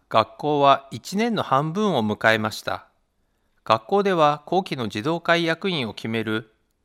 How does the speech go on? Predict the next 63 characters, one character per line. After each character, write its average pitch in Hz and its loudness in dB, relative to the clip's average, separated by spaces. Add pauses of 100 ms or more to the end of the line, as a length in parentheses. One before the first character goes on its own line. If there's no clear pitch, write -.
(140)
児 - -10
童 180 0
会 104 2
役 110 -6
員 185 -4
選 196 -2
挙 170 -6
が 185 2
行 123 -4
わ 113 -2
れ 104 -2
ま 98 -2
し - -14
た。 - -10 (1200)
多 240 2
く 214 -4
の 123 0
立 113 -2
候 190 4
補 120 -2
が 98 2
あ 107 6
り、 90 -4 (340)
玄 143 -2
関 107 0
や 92 -4 (220)
立 - -10
ち 143 2
会 147 0
い - -2
演 170 -2
説 117 -6
で 101 -8
自 107 -10
分 143 -2
の 170 -4
考 180 0
え 180 0
を 113 -2
述 110 -2
べ 160 -2
て 110 -8
い 98 -8
ま 95 -4
し - -14
た。 - -12 (1200)
み 120 -2
ん 185 -2
な 220 2
が 180 4
楽 170 -2
し - -8
く 127 -4
過 120 -8
ご 131 -2
せ 160 -4
る 113 -2
学 - -6
校 143 0
に 147 -4
し - -10
た 117 4
い - -12